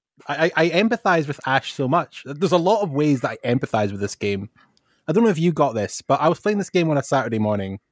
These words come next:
and it's still quite early in the game where you're doing a lot of the laundry tasks, but you also want to play your arcade games in the back.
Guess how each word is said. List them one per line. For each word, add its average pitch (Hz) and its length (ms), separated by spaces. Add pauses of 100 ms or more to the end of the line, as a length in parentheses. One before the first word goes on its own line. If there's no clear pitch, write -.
(400)
and 156 80
it's 165 80
still 233 140
quite 220 240
early 147 260
in 165 80
the 156 60
game 160 280
where 127 80
you're 110 100
doing 120 240
a 120 40
lot 117 120
of 113 60
the 104 80
laundry 110 280
tasks, - 580
but 123 100
you 120 100
also 131 220
want 131 120
to - 60
play 123 160
your 117 160
arcade 113 340
games 107 220
in 104 40
the 95 60
back. 123 460